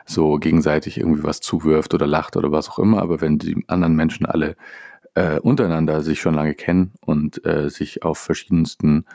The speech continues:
Sprachen austauschen, äh, dann ist das ganz schön isolierend.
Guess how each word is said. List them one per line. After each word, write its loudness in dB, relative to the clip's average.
Sprachen 0
austauschen, -2
äh, -4
dann -2
ist -6
das -12
ganz 0
schön 2
isolierend. 2